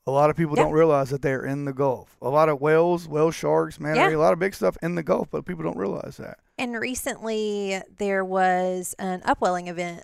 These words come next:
Speaker 2: from the DeSoto Canyon. And so that's why, kind of why we were seeing all these, you know, pelagic animals there. We saw giant manta rays. Like, there <laughs> was a person that called in 'cause all these fishermen and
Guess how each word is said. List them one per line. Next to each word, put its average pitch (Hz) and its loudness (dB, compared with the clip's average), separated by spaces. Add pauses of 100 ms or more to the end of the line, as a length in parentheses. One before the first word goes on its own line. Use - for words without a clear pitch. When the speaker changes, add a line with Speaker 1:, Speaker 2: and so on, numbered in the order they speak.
Speaker 2:
from 185 -6
the 180 -10
DeSoto 196 -2
Canyon. 226 -6
And 208 -10
so 196 -6
that's 202 -4
why, 254 -2
kind 226 -4
of 220 -4
why 196 0
we 185 -2
were 180 -6
seeing 196 -6
all 185 -2
these, 175 -10 (680)
you 226 -6
know, 185 -6
pelagic 202 -2
animals 196 -6
there. 175 -4
We 180 -6
saw 202 -6
giant 190 -2
manta 196 -4
rays. 175 -6
Like, 180 -10
there 214 -2
<laughs> - -6
was - -10
a - -10
person 220 -4
that 208 -8
called 208 2
in 202 -4
'cause 202 -6
all 254 2
these 269 -6
fishermen 190 -4
and 175 -10